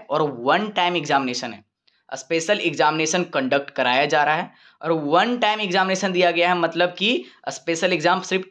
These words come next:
एक टाइम लिया जाएगा, इसके बाद आपको मौका नहीं दिया जाएगा। तो आपके लिए करो और मरो का ये उदाहरण आ जाता है। तो इस पे आप मिस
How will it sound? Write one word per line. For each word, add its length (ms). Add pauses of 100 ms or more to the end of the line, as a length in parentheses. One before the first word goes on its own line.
(120)
एक 240
टाइम 200
लिया 200
जाएगा, 480
इसके 260
बाद 220
आपको 240
मौका 400 (500)
नहीं 680
दिया 360
जाएगा। 540
तो 120
आपके 240
लिए 100
करो 340
और 140
मरो 240
का 300 (280)
ये 100
उदाहरण 400
आ 60
जाता 280
है। 140 (360)
तो 540
इस 100
पे 200
आप 240
मिस 500